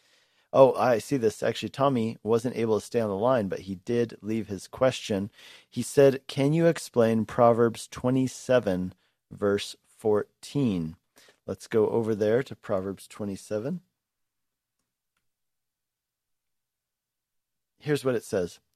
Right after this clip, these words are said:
"Whoever blesses his neighbor with a loud voice, rising early in the morning,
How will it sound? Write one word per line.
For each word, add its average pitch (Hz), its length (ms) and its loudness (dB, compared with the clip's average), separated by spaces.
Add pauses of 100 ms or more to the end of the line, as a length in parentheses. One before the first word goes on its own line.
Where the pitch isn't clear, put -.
(1900)
"Whoever 160 360 8
blesses 139 520 4
his 127 180 0
neighbor 117 340 4
with 107 200 2
a 107 40 -2
loud 104 360 4
voice, 87 400 0
rising 110 440 4
early 135 400 4
in 123 120 0
the 117 80 2
morning, 101 560 0